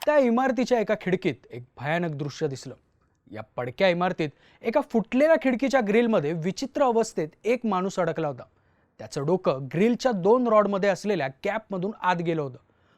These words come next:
दोन्ही हात बाजूच्या ग्रिलमध्ये अडकले होते, तर पाय जमिनीपासून वर हवेत लटकलेले. जवळ जाऊन बघितलं तर त्या व्यक्तीचा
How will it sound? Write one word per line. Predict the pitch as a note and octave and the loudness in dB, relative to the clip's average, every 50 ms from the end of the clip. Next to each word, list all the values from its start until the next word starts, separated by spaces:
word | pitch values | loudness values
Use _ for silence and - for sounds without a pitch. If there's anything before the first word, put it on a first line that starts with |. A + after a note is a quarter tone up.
| _ _ | _ _
दोन्ही | F3 F3 A3 C4 C#4+ D#4+ | 4 6 6 6 6 4
हात | C#4+ G#3+ A3+ G3+ | 2 2 2 2
बाजूच्या | E3+ D3 C#3 C#3+ C#3 C#3 D3 F#3+ F3+ - G#3+ F#3+ D#3 | 0 -2 -4 -6 -4 -4 -4 -6 -4 -2 -2 -2 0
ग्रिलमध्ये | D3 F3+ A3 A#3 A3+ A3 G3+ G3 G3 | 2 2 2 2 2 0 2 2 2
अडकले | F#3 F3+ E3 F#3 F3+ | 2 2 0 2 0
होते, | E3+ D3+ C3 A#2+ - _ _ _ _ _ _ - | 0 0 -2 -6 -14 _ _ _ _ _ _ -16
तर | A2+ G#2 - _ | -16 -16 -8 _
पाय | - F3+ E3+ D3 A#2+ D3 - _ _ - - | 4 4 4 4 2 -2 -12 _ _ -8 -6
जमिनीपासून | D#3+ D3 D#3+ F3+ F3+ F3 D#3+ E3 D3 - E3 D#3 | -4 -2 -2 -2 -2 -2 -4 -6 -6 -6 -6 -2
वर | E3 F3+ D3+ C#3+ D#3+ _ _ _ | -2 -2 -2 -2 -6 _ _ _
हवेत | _ - D3+ D3 D3+ D3 - | _ -6 -4 -4 -4 -4 -6
लटकलेले. | C#3+ C3+ - C#3 B2+ C#3 B2+ - - _ _ _ _ _ _ _ _ _ _ _ E3 | -10 -12 -10 -12 -12 -12 -14 -16 -18 _ _ _ _ _ _ _ _ _ _ _ -6
जवळ | C#3+ D#3 F3 A#3 C#4 C#4+ | -2 2 4 6 6 6
जाऊन | C4 C#4 C4+ C4+ | 4 4 2 4
बघितलं | B3 B3 A3+ C4 B3 C4 B3+ A3+ F3 - | 4 4 2 2 0 0 0 0 0 0
तर | - C#3+ B2 - | -6 -10 -8 -8
त्या | D#3 D3 | -8 -6
व्यक्तीचा | C#3 D3+ D3 - - B3+ A#3 - - D#3 | -6 -6 -8 -6 -4 -4 -2 -2 -2 -2